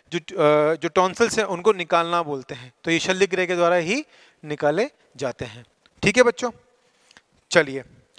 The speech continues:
तो आपने यहाँ तक note down कर लिया। ठीक है, चलिए आप इसको यहाँ तक नोट down कर लीजिए, फिर हम आगे चर्चा कर लेते हैं।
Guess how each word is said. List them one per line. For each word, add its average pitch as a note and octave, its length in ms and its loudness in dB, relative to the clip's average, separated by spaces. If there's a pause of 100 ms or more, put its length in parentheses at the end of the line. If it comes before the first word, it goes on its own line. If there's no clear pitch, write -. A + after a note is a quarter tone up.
(260)
तो - 80 -10
आपने D3+ 260 0
यहाँ G3 100 2
तक G#3 140 0
note G3+ 120 -2
down G#3 200 2
कर A3 120 0
लिया। A#3 240 2 (920)
ठीक G#3+ 180 0
है, C4 120 0 (280)
चलिए G3 200 4
आप G#3 100 4
इसको G#3 180 -8
यहाँ G#3 120 0
तक G3 80 -4
नोट G#3+ 180 -2
down G#3+ 120 2
कर G#3+ 80 0
लीजिए, G#3+ 160 0
फिर G3+ 120 -2
हम F#3+ 80 0
आगे F3 160 -2
चर्चा E3 240 -6
कर D3+ 100 -6
लेते C#3+ 240 -12
हैं। D#3+ 100 -20